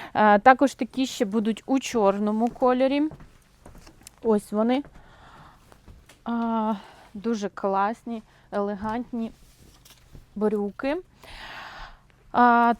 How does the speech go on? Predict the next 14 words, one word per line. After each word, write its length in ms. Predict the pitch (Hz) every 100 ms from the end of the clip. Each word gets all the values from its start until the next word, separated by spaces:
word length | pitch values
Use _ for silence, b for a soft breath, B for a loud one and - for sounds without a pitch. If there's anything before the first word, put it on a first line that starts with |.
| -
так, 360 | 262 226 208
далі 500 | 202 220 254 247 240
у 160 | 226 226
нас 320 | 233 233 240
ще 120 | -
буде 300 | 214 233 247
ще, 420 | 226 - - 247 -
ще 240 | - 233
в 80 | 214
чорному 540 | - 254 226 220 208
кольорі 480 | 202 233 220 208 208
трошки 500 | - 233 233 - 226
інші 280 | 220 - 214
моделі. 560 | 208 202 269 392 311